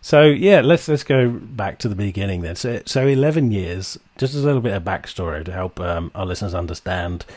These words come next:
who you are and, and from where you've come. Um, yeah, what, what is it that, how did you get into coaching in the first place? I think you, you, you already said, um, in our previous conversation, you came across the principles a little bit later. So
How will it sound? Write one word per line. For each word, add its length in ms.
who 100
you 240
are 200
and, 300
and 240
from 240
where 160
you've 200
come. 340
Um, 640
yeah, 200
what, 240
what 220
is 100
it 160
that, 160
how 220
did 120
you 100
get 340
into 480
coaching 400
in 60
the 60
first 280
place? 260
I 80
think 240
you, 240
you, 680
you 80
already 160
said, 380
um, 400
in 100
our 80
previous 300
conversation, 500
you 80
came 200
across 200
the 80
principles 420
a 40
little 180
bit 140
later. 340
So 320